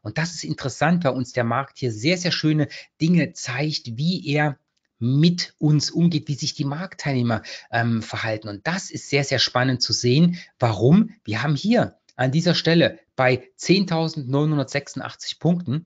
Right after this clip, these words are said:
dann notieren wir mittlerweile sogar drüber, also hier knapp die Marke von elftausend Punkten. Da schauen ja auch viele Trader drauf. Hier haben wir jetzt diesen Bereich, da haben wir ein Korrekturhoch liegen.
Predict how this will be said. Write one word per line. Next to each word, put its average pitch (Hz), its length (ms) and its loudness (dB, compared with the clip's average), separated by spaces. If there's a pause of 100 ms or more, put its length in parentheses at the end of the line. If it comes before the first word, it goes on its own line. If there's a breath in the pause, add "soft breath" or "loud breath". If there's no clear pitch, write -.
(160)
dann 107 160 -14
notieren 143 400 -2
wir 160 60 0
mittlerweile 113 460 -2
sogar 110 260 -4
drüber, 120 420 -2 (100)
also - 220 -12
hier 120 180 -2 (180 loud breath)
knapp - 360 -4
die 127 100 -6
Marke 123 340 -2
von 123 200 -8
elftausend 127 600 -4
Punkten. 165 440 0 (720 loud breath)
Da - 100 -14
schauen 185 340 2
ja 147 120 2
auch 110 80 -4
viele 117 260 -4
Trader 107 300 -4
drauf. 123 400 -2
Hier 214 320 0
haben 214 100 0
wir 190 100 2
jetzt 160 300 0
diesen 131 220 -4
Bereich, 120 600 -2 (220)
da 127 280 -4
haben 143 140 0
wir 139 60 2
ein 139 80 -2
Korrekturhoch 147 760 0
liegen. 95 240 -10